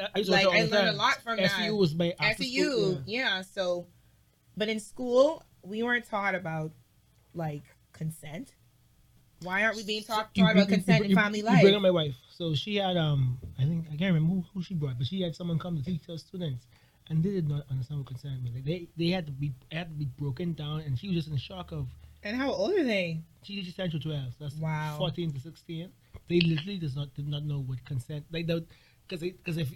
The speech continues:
Speaker 1: if you tell me yes,
Speaker 2: Mm-hmm.
Speaker 1: if you tell me no tomorrow, they don't understand that, that, that,
Speaker 2: Yeah.
Speaker 1: no, they think if you tell me yes once, that's it.
Speaker 2: That's
Speaker 1: And they really break it down. They,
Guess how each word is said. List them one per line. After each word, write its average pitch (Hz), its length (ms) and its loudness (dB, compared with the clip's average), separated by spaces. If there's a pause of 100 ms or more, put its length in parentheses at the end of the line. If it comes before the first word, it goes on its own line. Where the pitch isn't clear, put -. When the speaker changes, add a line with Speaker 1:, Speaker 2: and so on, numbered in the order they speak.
Speaker 1:
if 143 120 -4
you 190 80 -2
tell 202 160 -2
me 196 100 -4
yes, 147 380 -8 (240)
Speaker 2:
Mm-hmm. 196 320 -6
Speaker 1:
if 143 100 -6
you 180 60 -4
tell 208 120 2
me 208 80 -2
no 170 120 -2
tomorrow, 151 480 -6
they 160 80 -10
don't 170 160 -6
understand 156 320 -12
that, 151 160 -16
that, 147 160 -20
that, 151 120 -14
Speaker 2:
Yeah. 311 180 -16
Speaker 1:
no, 170 140 -4
they 170 120 -2
think 233 180 2
if 180 100 0
you 180 60 -4
tell 220 80 6
me 202 80 0
yes 170 300 -4
once, 214 360 -8 (300)
that's 160 160 -12
it. - 40 -6
Speaker 2:
That's 196 240 -2
Speaker 1:
And 185 140 -12
they 185 220 0
really 175 260 2
break 151 280 -6
it 160 80 -8
down. 156 240 -8
They, 151 100 -6